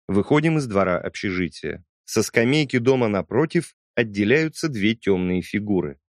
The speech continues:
Чутье опять меня не подвело. «Света, пожалуйста, не вмешивайся». Придерживаю возмущенно рванувшуюся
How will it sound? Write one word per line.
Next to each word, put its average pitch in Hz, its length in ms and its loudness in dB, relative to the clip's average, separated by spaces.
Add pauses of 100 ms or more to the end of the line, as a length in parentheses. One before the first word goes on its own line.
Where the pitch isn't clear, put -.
(240)
Чутье 120 420 2
опять 107 400 0
меня 98 280 0
не 82 120 -2
подвело. 82 520 -2 (920)
«Света, 95 500 0 (240)
пожалуйста, 107 540 0
не 107 160 0
вмешивайся». 87 680 -4 (640)
Придерживаю 120 760 2
возмущенно 107 760 0
рванувшуюся 101 960 0